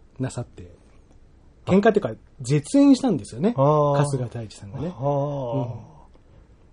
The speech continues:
Speaker 1: 大変だ。
Speaker 2: 大御所二人をメンヘラ呼ばわり
Speaker 1: いやいやいやいや。
Speaker 2: っていうことですか？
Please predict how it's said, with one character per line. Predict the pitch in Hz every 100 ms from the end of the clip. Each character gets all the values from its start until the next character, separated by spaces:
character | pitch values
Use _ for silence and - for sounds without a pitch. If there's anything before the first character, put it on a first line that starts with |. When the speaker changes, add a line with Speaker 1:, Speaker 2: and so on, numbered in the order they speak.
| _
Speaker 1:
大 | - 170
変 | 180 156
だ。 | 143 123
Speaker 2:
大 | 139 151
御 | 147
所 | 160
二 | - 147
人 | 131
を |
メ | 107 123
ン |
ヘ | 117 135
ラ | 123
呼 | 123
ば | 117
わ | 101
り | 95
Speaker 1:
い | 95
や |
い | -
や | 190
い |
や | - 160
い |
や。 |
Speaker 2:
っ | 151
て | 117
い |
う | 101
こ | 110
と | 98
で |
す | 90
か？ | 110